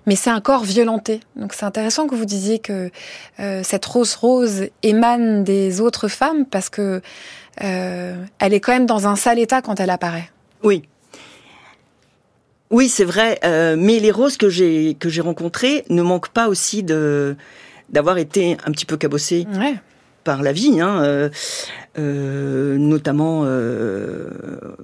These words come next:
Speaker 2: Rose du Nigeria, qui nous arrive donc du, du Nigeria,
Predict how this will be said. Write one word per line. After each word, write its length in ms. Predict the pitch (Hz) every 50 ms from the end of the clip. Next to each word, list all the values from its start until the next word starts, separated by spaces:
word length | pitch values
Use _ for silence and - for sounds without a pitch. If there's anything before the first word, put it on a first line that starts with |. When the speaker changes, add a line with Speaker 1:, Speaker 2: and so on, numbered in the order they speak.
| - -
Speaker 2:
Rose 300 | 92 - - 160 180 160
du 120 | 143 147 151
Nigeria, 760 | 151 151 143 147 147 139 160 165 180 202 214 214 202 190 160 147 -
qui 280 | - - 156 151 147
nous 220 | 147 147 139 135 139
arrive 280 | 135 135 165 175 156 143
donc 300 | 143 139 147 143 - 143
du, 540 | 135 135 139 135 135 135 135 139 131 135
du 160 | 135 139 151 143
Nigeria, 580 | 143 143 143 147 143 131 180 214 220 208 190